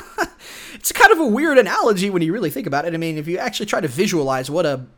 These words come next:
<laughs> a computer brain of happiness would look like. <laughs> But you get the idea, right?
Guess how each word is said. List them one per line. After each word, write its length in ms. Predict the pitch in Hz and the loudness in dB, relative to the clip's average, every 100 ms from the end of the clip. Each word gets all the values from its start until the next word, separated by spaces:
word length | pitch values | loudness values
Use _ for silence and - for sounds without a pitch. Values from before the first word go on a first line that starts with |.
| _ | _
<laughs> 380 | - - 233 - | -6 -4 -2 0
a 60 | 220 | 0
computer 440 | 208 175 - 226 | 0 -6 -2 -2
brain 280 | 175 180 196 | 0 -2 -4
of 80 | 143 | -4
happiness 480 | - 202 196 147 135 | -2 -2 -2 -4 -6
would 100 | 117 | -4
look 240 | 180 202 | -4 -4
like. 360 | 120 - 208 - | -4 -4 -4 -6
<laughs> 20 | |
But 1000 | - - - - - - - - - - | -6 -6 -10 -10 -14 -16 -14 -14 -10 -8
you 120 | 480 494 | -4 2
get 200 | 508 508 | 2 2
the 120 | 403 | -4
idea, 600 | 285 226 180 440 311 415 | -2 0 0 4 4 2
right? 440 | 214 - 415 415 | 0 -2 -4 -8